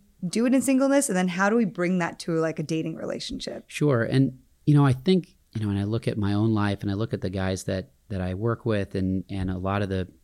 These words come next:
Speaker 2: study I've done, I think it's surprisingly very similar.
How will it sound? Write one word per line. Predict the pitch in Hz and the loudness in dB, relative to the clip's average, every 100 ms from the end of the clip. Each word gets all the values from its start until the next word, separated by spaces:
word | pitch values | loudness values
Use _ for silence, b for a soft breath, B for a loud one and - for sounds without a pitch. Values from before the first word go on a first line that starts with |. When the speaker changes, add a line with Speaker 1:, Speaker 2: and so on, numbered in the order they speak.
| - _ | -20 _
Speaker 2:
study | - 123 110 104 | -4 0 0 0
I've | 95 | -2
done, | 104 101 98 - b b b b b b - | 0 2 0 -2 b b b b b b -4
I | 120 | 2
think | 202 208 | 4 4
it's | - | 2
surprisingly | - - 107 104 117 110 98 | 2 6 6 4 2 2 2
very | 90 92 90 | 2 0 0
similar. | - - 95 113 98 71 | -2 0 2 2 0 -2